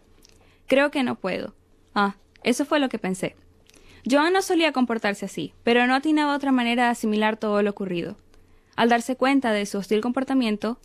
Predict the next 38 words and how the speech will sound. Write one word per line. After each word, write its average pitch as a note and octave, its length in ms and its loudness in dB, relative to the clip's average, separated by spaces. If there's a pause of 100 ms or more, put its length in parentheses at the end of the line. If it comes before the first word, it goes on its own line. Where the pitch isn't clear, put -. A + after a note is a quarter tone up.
suspiró C4 680 0
y G#3+ 140 -2
pasó G3+ 260 -2
ambas G#3+ 240 0
manos G#3 240 0
por G#3 140 -6
su G#3 120 -6
rostro. - 340 -6 (460)
"Lo A#3 120 2
lamento, A#3 420 2
Oliver. E3+ 380 -4 (260)
Es A#3 140 0
solo C4 260 0
que A#3 120 -2
todo A3+ 200 0
esto A#3 180 -2
es A3+ 60 -4
demasiado G#3 600 -2
y A3 100 2
aún A3 160 0
no A#3 60 0
me A3+ 100 0
has G#3 60 -2
dicho G3+ 260 -4
nada. - 320 -6 (480)
Necesito A#3+ 440 0
que C#4 100 0
me A#3+ 140 2
digas A#3 240 0
acerca A3 360 -2
de A3 100 0
mi G#3+ 120 0
mamá G3 340 0
y G#3 80 -4
sobre G3+ 220 -2
mi G3+ 140 -2
padre G#3 300 -2
también. F3+ 440 -6